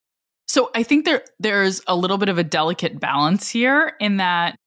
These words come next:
I would actually point to research by Don Moore of U C Berkeley, who has a wonderful book called Perfectly Confident. And I think it makes a nice point that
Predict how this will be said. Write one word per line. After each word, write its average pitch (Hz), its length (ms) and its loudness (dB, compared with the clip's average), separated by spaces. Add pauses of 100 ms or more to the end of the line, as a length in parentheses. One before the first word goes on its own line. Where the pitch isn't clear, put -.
I 196 100 -2
would 196 140 0
actually 208 260 -2
point 190 280 -2
to 208 60 2
research 185 440 0
by 170 120 -2
Don 156 380 0
Moore 147 500 0
of 151 380 -2
U 160 160 0
C 170 220 0
Berkeley, 151 640 0
who 156 580 2
has 170 220 -2
a 160 80 0
wonderful 170 400 0
book 156 200 -4
called - 280 -4
Perfectly 175 480 -2
Confident. - 580 -4 (100)
And 185 160 -2
I 185 80 0
think 254 220 0
it 214 220 -4
makes 196 260 -4
a 185 60 -2
nice 175 320 -2
point 175 320 -2
that 160 200 -2